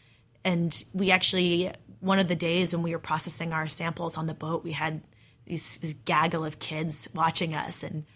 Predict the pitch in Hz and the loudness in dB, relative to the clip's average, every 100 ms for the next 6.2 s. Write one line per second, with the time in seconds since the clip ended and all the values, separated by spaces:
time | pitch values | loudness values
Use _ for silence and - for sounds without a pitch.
0 | _ _ _ _ 175 160 - - 170 165 | _ _ _ _ 0 0 0 -4 0 2
1 | - - - - - - - 196 180 - | 4 2 0 -6 -6 0 4 4 4 2
2 | - 170 160 156 - - 180 - 170 170 | -2 0 -2 -4 -6 0 0 0 -2 0
3 | - 160 - - 175 170 160 147 - - | 0 0 0 0 -2 -2 -4 -8 -10 -4
4 | 262 247 220 190 185 180 - 190 208 208 | 2 4 4 2 2 2 0 0 0 2
5 | 220 208 190 185 185 190 185 262 208 202 | 4 2 2 0 0 0 2 2 2 2
6 | 196 190 | 2 0